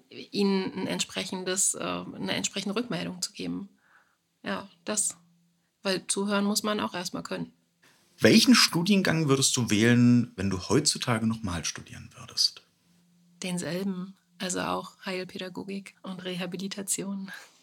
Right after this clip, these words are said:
Speaker 2: Welche Sache darf auf deinem Schreibtisch unter keinen Umständen fehlen?
Speaker 1: Schokolade.
Speaker 2: Wenn Demenz ein Tier wäre, welches und warum?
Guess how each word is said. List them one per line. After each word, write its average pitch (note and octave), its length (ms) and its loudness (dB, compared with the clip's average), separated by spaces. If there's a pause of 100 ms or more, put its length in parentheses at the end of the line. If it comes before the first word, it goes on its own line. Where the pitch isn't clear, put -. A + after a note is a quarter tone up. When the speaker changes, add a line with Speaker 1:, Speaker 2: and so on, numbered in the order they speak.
(1200)
Speaker 2:
Welche - 360 8
Sache B2+ 320 4
darf E2 240 2
auf G2 120 -2
deinem F3 360 6
Schreibtisch - 540 2
unter G2+ 180 -4
keinen D3 420 0
Umständen G2 560 -2
fehlen? - 420 -10
Speaker 1:
Schokolade. F#3+ 680 -4 (400)
Speaker 2:
Wenn A2+ 220 8
Demenz A#2+ 460 8
ein C3 280 4
Tier B2 320 6
wäre, C#2 400 -8
welches D#2 420 0
und G#2+ 220 -4
warum? - 340 -10